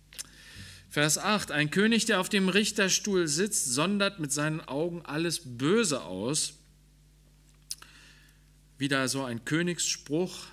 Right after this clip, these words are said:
Salomo war selber ja als König auch gleichzeitig Richter und brauchte Weisheit von Gott. Und er hat sich Weisheit erbeten und Gott hat ihm Weisheit gegeben, sodass er unterscheiden könnte zwischen Gut und Böse.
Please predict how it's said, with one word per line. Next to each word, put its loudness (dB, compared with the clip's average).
Salomo 0
war 2
selber 4
ja 0
als -4
König 0
auch -4
gleichzeitig -2
Richter -2
und -4
brauchte 2
Weisheit 2
von -4
Gott. 2
Und 0
er 4
hat 0
sich -4
Weisheit 2
erbeten -2
und -6
Gott -2
hat -4
ihm -2
Weisheit 0
gegeben, 0
sodass 2
er -6
unterscheiden 0
könnte -6
zwischen -2
Gut -4
und -8
Böse. -6